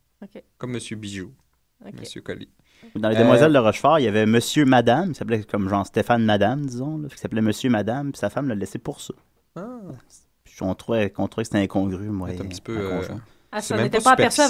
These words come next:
Speaker 2: superficiel,
Speaker 1: de,
Speaker 2: ça,
Speaker 1: avant de le
Speaker 2: c'est,
Speaker 1: marier,
Speaker 2: je sais pas c'est
Speaker 1: c'est ça ?
Speaker 2: quoi.
Speaker 3: Ben, il me semble que c'est pas, c'est pas un deal breaker, <laughs> personnellement, mais bon, en tout cas.
Speaker 1: Mais surtout qu'elle, elle s'appelle Madame,
Speaker 2: Ouais,
Speaker 1: Madame,
Speaker 2: puis elle
Speaker 1: c'est
Speaker 2: a
Speaker 1: aussi
Speaker 2: pas à
Speaker 1: mal que
Speaker 2: l'appeler
Speaker 1: ça.
Speaker 2: monsieur, de toute façon. C'est pas son prénom, monsieur.
Speaker 3: Moi, je l'appelle jamais monsieur, en tout cas.
Speaker 2: À moins que ce soit son
Speaker 1: Ben, vous
Speaker 2: prénom.
Speaker 1: êtes pas
Speaker 2: Il s'appelle
Speaker 1: mariés non
Speaker 2: monsieur,
Speaker 1: plus,
Speaker 2: monsieur.
Speaker 1: hein ?
Speaker 3: Non.
Speaker 2: <laughs>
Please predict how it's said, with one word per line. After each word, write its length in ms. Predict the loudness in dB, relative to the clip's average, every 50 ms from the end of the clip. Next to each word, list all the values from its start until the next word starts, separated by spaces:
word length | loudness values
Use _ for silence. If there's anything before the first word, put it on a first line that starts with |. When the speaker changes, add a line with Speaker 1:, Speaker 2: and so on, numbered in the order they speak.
| 4 2
Speaker 2:
superficiel, 40 | 2 2
Speaker 1:
de, 60 | 2 2
Speaker 2:
ça, 60 | 2
Speaker 1:
avant 160 | 2 2 0
de 60 | 0 0
le 60 | 0
Speaker 2:
c'est, 60 | 0
Speaker 1:
marier, 280 | 0 0 -2 -2 -4 -6
Speaker 2:
je 40 |
sais 140 | -6 -8 -8
pas 80 | -10 -10
c'est 160 | -6 -6 -8
Speaker 1:
c'est 60 | -6 -6
ça ? 20 | -6
Speaker 2:
quoi. 200 | -6 -6 -8 2
Speaker 3:
Ben, 140 | 6 8 8
il 20 | 8
me 40 | 8
semble 320 | 6 4 4 4 4 2
que 100 | 2 0
c'est 120 | -2 -2 0
pas, 120 | -2 -2
c'est 260 | -2 -2 -6 -8 -2
pas 140 | 2 4 4 6
un 100 | 4 4
deal 240 | 4 4 4 4
breaker, 560 | 4 4 4 4 4 4 2 2 2 2 2 0 -2 -6 -8 -8 -10 -4 -2
<laughs> 0 | -2 -2 -2 -2 -4
personnellement, 760 | -4 -6 -4 -2 0 2 2 2 2 2 2 2 0 0
mais 100 | -2 -2
bon, 100 | -2 -2 -2
en 160 | -2 -4 -6
tout 100 | -8 -8
cas. 140 | -10 -10 -14 -16 _ _ -10
Speaker 1:
Mais 80 | -10
surtout 240 | -10 -10 -12 -12 -10
qu'elle, 200 | -4 -2 -2 0
elle 60 | 0
s'appelle 260 | -2 -2 -4 -4 -4 -4
Madame, 340 | -4 -4 -4 -4 -6 -4
Speaker 2:
Ouais, 60 | -2 -2
Speaker 1:
Madame, 160 | 0 0 0
Speaker 2:
puis 100 | 0 0
elle 60 | 2
Speaker 1:
c'est 40 | 2
Speaker 2:
a 20 | 2
Speaker 1:
aussi 80 | 2 4
Speaker 2:
pas 80 | 4
à 40 | 4
Speaker 1:
mal 40 | 4
que 40 | 2
Speaker 2:
l'appeler 180 | 0 0 -2 -2
Speaker 1:
ça. 60 | -2
Speaker 2:
monsieur, 320 | -2 -2 -4 -4 -6 -8 -8
de 120 | -8 -10
toute 160 | -12 -12 -12 -12
façon. 280 | -12 -12 -10 -12 -10
C'est 100 | -10 -6
pas 120 | -4 -2 -2
son 160 | -2 -2 -4
prénom, 300 | -2 -4 -4 -4 -4 -6
monsieur. 300 | -8 -10 -10 -12 -12 -6 -6
Speaker 3:
Moi, 80 | -4 -2
je 60 | -2
l'appelle 180 | -2 0 0 -2
jamais 180 | 0 -2 -2
monsieur, 320 | -2 -2 -4 -6 -6 -6 -8
en 60 | -8
tout 100 | -8 -14
cas. 120 | -18 -20 -20 _ _ _ _ _ _ _
Speaker 2:
À 60 | -8 -4
moins 120 | -4 -4
que 60 | -4 -4
ce 60 | -8
soit 140 | -8 -8 -8
son 140 | -8 -6
Speaker 1:
Ben, 100 | -4 -2
vous 40 | 0 0
Speaker 2:
prénom. 80 | 0
Speaker 1:
êtes 60 | 2
pas 60 | 2 4
Speaker 2:
Il 40 |
s'appelle 160 | 4 4 6 6
Speaker 1:
mariés 120 | 4 4
non 80 | 4 2
Speaker 2:
monsieur, 240 | 2 0 0 -2 -2
Speaker 1:
plus, 80 | 0 0
Speaker 2:
monsieur. 140 | 0 2 2
Speaker 1:
hein ? 100 | 2 2 2
Speaker 3:
Non. 80 | 0 -4 -4
Speaker 2:
<laughs> 80 | -6